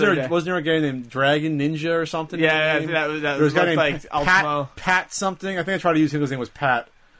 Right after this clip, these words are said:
Speaker 1: Yeah, I,
Speaker 2: Um,
Speaker 1: the names are eluding me right
Speaker 2: awesome
Speaker 1: now,
Speaker 2: game.
Speaker 1: but they're all really fun.
Speaker 2: Uh, someone said M S T three K returns to the airwaves July fifth on R T V. I have no idea.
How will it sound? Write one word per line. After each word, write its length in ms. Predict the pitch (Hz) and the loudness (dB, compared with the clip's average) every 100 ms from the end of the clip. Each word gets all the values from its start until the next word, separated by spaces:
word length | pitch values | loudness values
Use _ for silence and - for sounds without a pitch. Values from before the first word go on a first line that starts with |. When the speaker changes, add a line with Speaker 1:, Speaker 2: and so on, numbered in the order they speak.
| _ _ | _ _
Speaker 1:
Yeah, 180 | 110 110 120 | -8 -4 0
I, 160 | 117 127 | 0 -2
Speaker 2:
Um, 340 | 120 156 156 | -6 -14 -6
Speaker 1:
the 100 | 170 | -4
names 400 | 175 170 165 147 | 0 0 0 -2
are 260 | 147 135 127 139 | 0 0 -2 -4
eluding 480 | 131 123 123 123 | -4 -4 -6 -6
me 120 | 127 123 | -6 0
right 140 | 127 | 0
Speaker 2:
awesome 180 | 120 127 | 0 -6
Speaker 1:
now, 100 | 123 | -6
Speaker 2:
game. 180 | 107 107 | -6 -2
Speaker 1:
but 140 | 160 | 0
they're 260 | 196 175 165 | 2 2 2
all 320 | 156 151 143 | 2 2 2
really 340 | 147 139 127 123 | 0 -2 -2 -8
fun. 320 | - 113 117 _ _ _ | -10 -12 -14 _ _ _
Speaker 2:
Uh, 160 | 127 123 | -6 -6
someone 360 | 139 160 147 127 | -4 -4 -4 -6
said 400 | - 143 127 123 | -8 -6 -6 -6
M 140 | 127 | -8
S 100 | 123 | -8
T 80 | 139 | -10
three 140 | 131 110 | -8 -10
K 200 | - 151 | -8 -8
returns 380 | 131 139 170 | -8 -8 -10
to 60 | 160 | -8
the 80 | 104 | -6
airwaves 360 | 123 165 104 | -4 -4 -6
July 280 | - 98 127 | -10 -10 -10
fifth 240 | - 143 113 | -8 -10 -10
on 100 | 80 | -12
R 180 | 98 | -12
T 180 | 139 95 | -12 -16
V. 340 | 85 139 82 117 | -14 -12 -12 -10
I 80 | 127 | -10
have 100 | 101 | -8
no 220 | 107 131 | -8 -8
idea. 340 | 110 120 117 | -8 -8 -10